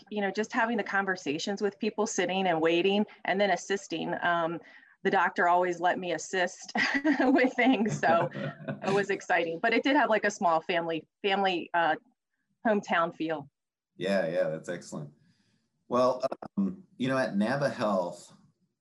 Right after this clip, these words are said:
Speaker 2: we're really, uh, interested in senior care. Like, it is our focus in helping seniors to, like, live more fulfilling lives.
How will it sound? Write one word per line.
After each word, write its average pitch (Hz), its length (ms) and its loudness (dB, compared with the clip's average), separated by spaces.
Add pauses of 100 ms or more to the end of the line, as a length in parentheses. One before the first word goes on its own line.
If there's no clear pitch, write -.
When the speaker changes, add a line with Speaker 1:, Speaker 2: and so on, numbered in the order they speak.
Speaker 2:
we're 117 180 -4
really, 95 840 -2 (340)
uh, 80 300 -10
interested 82 640 -10
in 80 300 -8
senior 82 480 -8
care. 69 460 -12 (200)
Like, 87 260 -10
it 127 160 -2
is 113 180 -4
our 82 140 -2
focus 78 540 -8
in 80 100 -10
helping 107 400 -6
seniors 92 720 -6 (400)
to, 104 80 -4
like, 85 180 -2
live 95 400 -4
more 85 200 -8
fulfilling 78 460 -10
lives. 69 520 -14